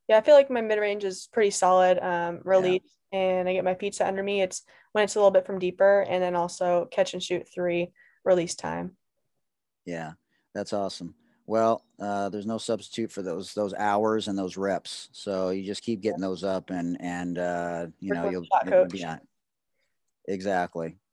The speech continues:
Speaker 2: Yep.
Speaker 1: Yeah.
Speaker 2: Absolutely. Um, so talk about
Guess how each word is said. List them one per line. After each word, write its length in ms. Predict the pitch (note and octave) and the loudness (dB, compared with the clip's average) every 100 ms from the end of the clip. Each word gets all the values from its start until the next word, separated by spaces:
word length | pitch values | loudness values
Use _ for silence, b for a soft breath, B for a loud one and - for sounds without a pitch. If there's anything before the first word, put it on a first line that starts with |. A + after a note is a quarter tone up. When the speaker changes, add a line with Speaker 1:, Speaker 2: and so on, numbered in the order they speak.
| _ | _
Speaker 2:
Yep. 220 | F#2+ F#2 F2 | -4 -2 -2
Speaker 1:
Yeah. 80 | F2 _ _ _ - | -4 _ _ _ -12
Speaker 2:
Absolutely. 680 | F#2 F#2 - F2 F#2 D#2+ D#2+ _ b b b | -6 -6 -6 -8 -6 -8 -12 _ b b b
Um, 720 | B2 C3 B2+ B2 A#2+ A#2+ B2 _ - | 2 4 6 6 4 2 -2 _ -10
so 260 | - E3 D#3 | 2 6 6
talk 220 | F3+ F3+ | 6 4
about 120 | F3+ | 6